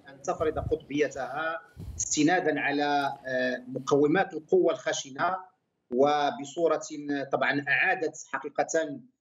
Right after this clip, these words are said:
آه، النقاشات إلى ما قبل تأسيس الأمم المتحدة، عندما كانت الدول يعني تحقق مصالحها من خلال ال-، المراهنة على القوة بكل أشكالها.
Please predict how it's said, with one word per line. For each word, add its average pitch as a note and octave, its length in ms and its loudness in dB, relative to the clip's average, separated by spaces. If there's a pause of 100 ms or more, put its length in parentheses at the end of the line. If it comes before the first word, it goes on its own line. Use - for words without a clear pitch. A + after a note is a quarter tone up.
(260)
آه، C3 480 2
النقاشات D3 880 0
إلى C#3+ 180 -2
ما F3 120 0
قبل D3 280 -8
تأسيس - 420 -12
الأمم D3+ 160 0
المتحدة، C#3+ 600 2
عندما C#3+ 400 -2
كانت D3 320 -2
الدول E3 560 0 (400)
يعني D3+ 540 0
تحقق D#3 520 -2
مصالحها D3+ 1200 2 (280)
من C#3 120 4
خلال C#3+ 200 0
ال-، C#3+ 560 -2
المراهنة D3+ 640 -2
على C3+ 220 -6
القوة D3+ 380 2
بكل D3 320 -2
أشكالها. A#2+ 600 -2